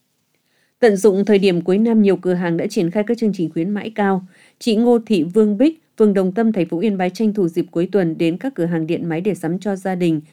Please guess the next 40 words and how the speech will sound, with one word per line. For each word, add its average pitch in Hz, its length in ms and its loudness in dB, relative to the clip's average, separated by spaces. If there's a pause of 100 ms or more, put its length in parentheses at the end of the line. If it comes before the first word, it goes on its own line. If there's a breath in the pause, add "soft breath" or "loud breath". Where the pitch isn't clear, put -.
chiếc 285 240 -4
tủ 170 100 0
lạnh 151 240 -4
mới. 170 240 0 (460 soft breath)
Với 196 280 4
mức 302 160 2
ưu 220 140 2
đãi 202 220 0
giảm 202 240 0
tới 175 180 -2
ba 220 200 0
mươi 220 220 2
phần 160 180 -2
trăm, 196 340 0
chị - 140 -2
có 208 160 -4
thể 208 140 0
tiết 254 220 -6
kiệm 175 160 -2
được 185 120 -4
khoảng 160 140 -4
hơn 202 240 -4
ba 196 200 -4
triệu 175 160 -4
đồng 165 240 2 (260 loud breath)
mà 196 100 2
vẫn 185 260 0
mua 226 100 2
được 170 200 0
chiếc 277 220 -6
tủ 165 140 0
lạnh 160 240 -4
ưng 180 160 -4
ý, 175 320 -2 (100)
hiện 202 200 0
đại 170 280 -2
với 175 160 -2
dung 180 200 -4
tích 220 200 -10
lớn. 175 220 0